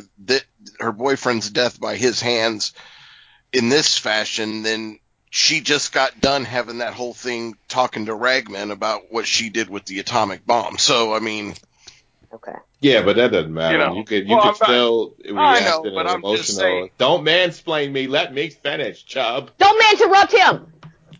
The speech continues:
Speaker 3: <laughs> I'm just saying that it was great that they remembered that they went through the, all the trust issues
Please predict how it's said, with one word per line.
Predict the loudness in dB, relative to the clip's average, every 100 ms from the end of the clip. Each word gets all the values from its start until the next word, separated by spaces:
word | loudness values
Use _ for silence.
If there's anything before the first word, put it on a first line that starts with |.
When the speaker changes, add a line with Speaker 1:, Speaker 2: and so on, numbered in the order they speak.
| -10
Speaker 3:
<laughs> | -6 -6 -8 -14 -10 -10 -10 -14 -12 -12 -10 -6 -6 -2 -2 _ -4 -2 -2 -2
I'm | 0 2
just | 2 0 -2
saying | -2 2 2 6 6 4 -2 -20 _ _ -20 -20 -20 -20 _ -6 -4 -2 2 2 0 -8 -4 -6 _ -6
that | -2 -2 -2
it | -2 -2 -4
was | -8 -4
great | -4 0 0 0 -8 _ -12 -8 -4
that | -4 -2
they | -2 -2
remembered | 0 0 -2 -2 -2 -2 -2
that | -2 0
they | -2 -2
went | -4 -2
through | -2 -2
the, | -2 -2
all | 2 4 4
the | 2
trust | -2 0 0 -2
issues | -4 -4 -6 -6 -4 0